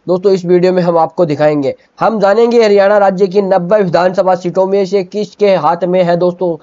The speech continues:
किसकी सत्ता किसके हाथ में है दोस्तों। दोस्तों, इससे पहले अगर आप भी कांग्रेस पार्टी और राहुल गांधी को support करते हो तो कमेंट करके "I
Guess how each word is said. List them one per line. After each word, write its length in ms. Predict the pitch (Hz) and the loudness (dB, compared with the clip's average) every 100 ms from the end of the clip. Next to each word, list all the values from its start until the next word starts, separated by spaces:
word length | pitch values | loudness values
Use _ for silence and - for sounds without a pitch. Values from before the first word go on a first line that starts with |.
| - _ _ | -18 _ _
किसकी 340 | 202 - 208 | -8 -4 -6
सत्ता 340 | 185 175 - 175 | -2 -4 -2 -2
किसके 320 | 190 180 190 | -4 -4 -2
हाथ 240 | 160 160 | 0 0
में 120 | 175 170 | 0 2
है 80 | |
दोस्तों। 360 | 160 160 - 147 - _ _ _ _ - | 2 -2 0 -4 -4 _ _ _ _ -8
दोस्तों, 360 | 139 196 214 202 | -4 -2 0 0
इससे 200 | 185 - | 0 -2
पहले 220 | 208 202 | 0 0
अगर 140 | 196 | 0
आप 280 | 180 175 190 | 0 2 0
भी 120 | 190 | -2
कांग्रेस 400 | 180 196 196 196 | -2 0 2 -2
पार्टी 340 | 190 185 185 202 | 0 -2 0 0
और 180 | 196 | 2
राहुल 300 | 185 170 185 | 2 2 2
गांधी 260 | 175 175 180 | 0 0 0
को 100 | 185 | -4
support 420 | 180 165 175 180 | -4 -4 -2 -4
करते 280 | - - 185 | -2 -2 0
हो 140 | 185 | 0
तो 260 | 190 208 202 - _ _ | 0 -2 -2 -8 _ _
कमेंट 360 | - 202 247 233 | -2 2 2 2
करके 400 | 190 180 202 202 180 _ | -4 -2 0 0 -4 _
"I 120 | 156 | -2